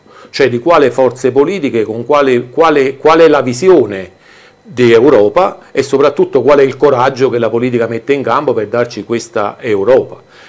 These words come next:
Nel senso che non è la stessa cosa votare tutti i partiti. Eh, non è, è, è, è la stessa cosa, eh, eh, dare il controllo del Parlamento a destra piuttosto che a sinistra.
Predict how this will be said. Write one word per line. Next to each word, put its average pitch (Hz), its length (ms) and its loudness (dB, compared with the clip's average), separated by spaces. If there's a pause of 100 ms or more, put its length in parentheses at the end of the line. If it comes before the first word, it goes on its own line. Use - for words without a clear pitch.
(120)
Nel 117 80 -4
senso 175 360 0
che 131 40 4
non 139 180 -2
è 190 100 4
la 117 120 0
stessa 104 440 -8
cosa 101 340 -2
votare 98 400 -6
tutti 98 220 -12
i - 20 -8
partiti. 95 580 -8 (400)
Eh, - 200 -2
non 104 140 -8
è, 160 220 4 (220)
è, 120 100 -4
è, 117 520 -4
è 127 40 -12
la 113 140 -2
stessa 120 400 -2
cosa, 120 580 2
eh, 123 680 -4
eh, 113 40 -2
dare 123 500 4
il 131 300 -2
controllo 123 540 2
del 117 160 2
Parlamento 120 640 -2
a 113 60 2
destra 123 500 0
piuttosto 117 480 -2
che 113 120 0
a 110 40 2
sinistra. 110 560 -10